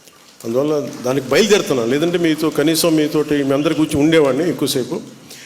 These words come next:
కాకపోతే నాకు ఇంకా ఏ ఫ్లైట్ ఏం లేదు ఎక్కడికి వెళ్ళ-, ఎక్కడికి వెళ్ళడానికి, దారిలోనే వెళ్ళాలి, టూ, రెండు వందల కిలోమీటర్లు ఇక్కడి నుంచి.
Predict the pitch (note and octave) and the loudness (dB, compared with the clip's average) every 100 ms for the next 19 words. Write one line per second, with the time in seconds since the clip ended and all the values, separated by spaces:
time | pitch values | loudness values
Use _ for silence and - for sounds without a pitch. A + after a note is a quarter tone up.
0 | - - E3 F#3 E3+ E3 D3 D3+ C3+ C#3 | -8 -2 0 2 2 0 -2 -2 -2 -2
1 | B2+ B2 F#3+ - F3+ F#3+ F3+ F3 D3 D3+ | -2 0 0 0 0 0 0 0 0 0
2 | E3+ D3 D#3+ C#3 B2+ B2 A#2+ B2+ C3+ C3+ | 0 -2 -2 -2 -2 -2 -4 -2 -2 -2
3 | D3 B2 C3 D3+ D#3 C#3 B2+ A2 C#3 - | -4 -2 -2 0 0 0 0 -2 -4 -4
4 | C3 B2+ C3 B2+ B2 C3 C3+ A#2+ A2 G2 | -2 -2 -2 -2 -4 -4 -2 -4 -6 -6
5 | G#2 G#2 - | -8 -8 -10